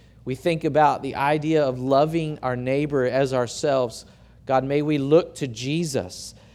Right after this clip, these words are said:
and be so full of his love that it just overflows to everyone and anyone that we meet. God, would you show us the love of Jesus today,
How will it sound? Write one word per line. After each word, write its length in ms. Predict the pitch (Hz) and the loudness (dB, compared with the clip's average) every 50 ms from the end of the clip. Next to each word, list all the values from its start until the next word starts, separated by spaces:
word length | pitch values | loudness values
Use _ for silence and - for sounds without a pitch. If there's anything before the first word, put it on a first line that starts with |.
| - - - | -20 -12 -8
and 140 | - 139 139 | -6 -4 -2
be 140 | 147 147 | -2 -2
so 320 | 139 - - 170 165 165 175 | -4 -4 2 4 4 4 4
full 440 | 170 - - 190 196 190 180 180 165 | 2 -4 -2 2 4 6 6 6 4
of 160 | 151 127 - | 2 0 0
his 480 | - 190 180 185 185 180 175 - - | 0 2 4 4 4 4 2 -2 -8
love 640 | - 143 139 143 147 139 123 113 107 104 101 - - - - - - - - - - - - - - - - | -6 -4 2 4 4 4 4 4 0 -2 -6 -8 -16 -20 -20 -20 -20 -20 -20 -20 -20 -20 -20 -20 -20 -18 -4
that 140 | - 131 131 | -2 0 0
it 80 | 143 123 | 0 0
just 280 | 120 143 131 - - - | 0 -4 -4 -6 -8 -4
overflows 1000 | 139 143 160 165 165 165 151 156 - 147 143 135 131 127 120 113 110 107 - - | 0 0 0 2 2 0 -2 -2 -2 0 2 4 4 4 2 0 -2 -6 -10 -10
to 200 | - - - - | -10 -10 -8 -4
everyone 680 | - 139 139 139 160 151 139 131 123 123 123 120 120 117 - - - - - - - - - _ - - | -4 -4 -2 -2 -2 -4 -2 -4 -4 -4 -6 -8 -10 -14 -18 -20 -20 -20 -20 -20 -20 -20 -20 _ -16 -12
and 140 | 107 107 - | -10 -10 -8
anyone 540 | - 131 131 135 131 117 110 107 101 98 98 | -4 -4 -2 -2 -2 -2 -4 -6 -8 -8 -8
that 160 | 104 98 - | -8 -8 -8
we 120 | 98 101 98 | -8 -8 -10
meet. 440 | 95 87 82 - - - - - - - - - - - - - - - - - - - - - - - - - - - - - - - | -10 -12 -14 -16 -20 -20 -20 -20 -20 -20 -20 -20 -20 -20 -20 -20 -20 -20 -20 -20 -20 -20 -20 -20 -20 -20 -20 -20 -20 -20 -20 -20 -8 -4
God, 160 | 113 117 113 | -4 -2 0
would 160 | 127 127 117 | -2 -2 -2
you 160 | 127 123 117 113 - - - | -4 -6 -8 -10 -12 -20 -20
show 480 | - - - - - 175 160 156 156 | -18 -14 -12 -6 0 2 4 4 4
us 200 | 143 127 120 - | 4 2 0 -4
the 80 | - 131 | -4 -2
love 200 | 120 120 117 117 | 0 0 0 0
of 100 | 117 107 | -2 -4
Jesus 440 | 101 113 113 110 101 107 98 - - | -4 -6 -6 -6 -6 -8 -10 -8 -8
today, 420 | 107 95 95 92 90 87 87 90 | -6 -6 -4 -4 -4 -6 -8 -12